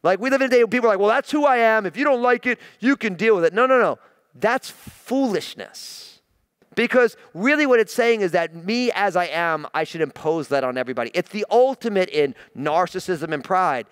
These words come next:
Actually, what God wants is for us to be aware of what we are, but not impose that on everybody. There's a difference between transparency and vulnerability. Transparency says, "This is who I am, deal with it." And vulnerability says, "This is who I am, can you help me?"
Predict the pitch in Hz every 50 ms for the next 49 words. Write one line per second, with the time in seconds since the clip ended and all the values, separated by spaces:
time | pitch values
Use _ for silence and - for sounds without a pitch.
0 | _ - - - - 175 220 240 - - - 202 180 175 180 170 143 190 196 233
1 | 269 269 233 190 180 170 170 165 - 170 151 - - 190 190 180 - 185 165 185
2 | 190 185 180 170 165 185 214 262 302 302 285 262 214 180 156 165 160 135 117 131
3 | 131 123 117 110 110 110 117 117 - _ _ - - _ - 175 165 165 185 190
4 | 185 165 - - - 170 175 143 113 131 117 110 117 107 104 - - - - -
5 | - - - - _ _ _ _ _ _ _ _ _ - 269 277 269 294 214 -
6 | 311 320 - - 294 - - 254 247 - - 240 226 220 - - - - - 226
7 | 226 226 208 - - - - 202 214 220 226 226 214 - - - - - 226 220
8 | 214 202 170 - _ _ _ _ _ - 156 165 170 151 160 175 170 170 165 156
9 | 143 151 147 143 131 117 107 95 - _ _ _ _ _ _ _ - - - 240
10 | 247 233 - - 262 269 262 - 233 208 - 226 220 202 - - - _ _ _
11 | _ _ _ - - 294 - 294 214 247 269 247 233 226 220 208 202 175 220 208
12 | 185 165 135 131 120 - 131 131 180 208 208 208 190 190 208 190 165 - 170 147
13 | 143 131 117 127 170 175 - 180 - - 165 156 147 143 139 135 - - - 127
14 | 123 120 127 107 - - - - _